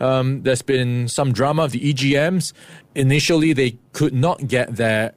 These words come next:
resolution passed because they could not get the fifty percent votes. But then, after the vote was done, they bought enough shares to get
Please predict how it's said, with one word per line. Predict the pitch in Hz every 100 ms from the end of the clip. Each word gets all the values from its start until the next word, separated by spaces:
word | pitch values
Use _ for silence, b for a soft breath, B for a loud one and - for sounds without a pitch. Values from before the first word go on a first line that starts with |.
| -
resolution | 104 123 107 - 139 120 - 117
passed | 110 147 175 160 - - -
because | 110 127 120
they | 117
could | 113
not | 135 120
get | 110 101
the |
fifty | 92 113 -
percent | 101 92 107
votes. | 101 139 - - - -
But | 87 73
then, | 196 208 143 151
after | 139 147
the | 117
vote | 113 135 143
was | 117 110
done, | 90 127 139 127 B B B
they | - 107 190 214
bought | 190 165 -
enough | 147 135 233 302
shares | - 117 95 104 127 - -
to | - 139 139
get | 127 143 139